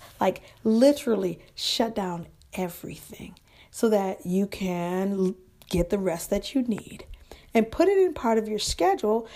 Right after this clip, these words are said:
so that you're clear that this is the time I rest.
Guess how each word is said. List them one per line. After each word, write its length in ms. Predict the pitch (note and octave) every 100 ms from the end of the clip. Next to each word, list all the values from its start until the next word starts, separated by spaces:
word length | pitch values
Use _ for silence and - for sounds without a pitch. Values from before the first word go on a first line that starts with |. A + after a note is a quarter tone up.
| -
so 180 | - C#4+
that 360 | C4+ C4+ C4 - - -
you're 340 | C4+ A3 F4 A4
clear 400 | - C#4 A3 F#3
that 180 | F#3 -
this 200 | D4 -
is 100 | D4
the 100 | F4
time 340 | - C#4 A3+
I 80 | A3
rest. 480 | G3+ G3+ F3 -